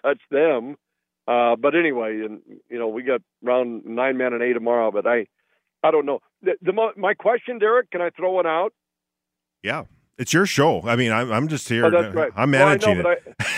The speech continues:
Speaker 1: I, I feel, <laughs> I feel,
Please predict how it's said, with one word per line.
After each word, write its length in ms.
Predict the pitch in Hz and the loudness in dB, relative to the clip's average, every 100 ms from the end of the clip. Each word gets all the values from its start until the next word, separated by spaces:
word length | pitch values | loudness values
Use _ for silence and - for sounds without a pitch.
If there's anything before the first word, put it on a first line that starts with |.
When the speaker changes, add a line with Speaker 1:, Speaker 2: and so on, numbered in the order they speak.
| 906 - - | -4 0 2
Speaker 1:
I, 40 | |
I 80 | - | 2
feel, 160 | - - - 494 - 127 - 127 - 120 | 2 -2 -6 -12 -6 -6 -2 -6 -4 -4
<laughs> 1600 | 190 202 139 175 151 135 165 - 151 - 143 - 147 - - - - | -4 -2 0 2 2 0 -4 -8 -12 -12 -14 -12 -14 -16 -18 -4 0
I 100 | 190 | 0
feel, 220 | - | -2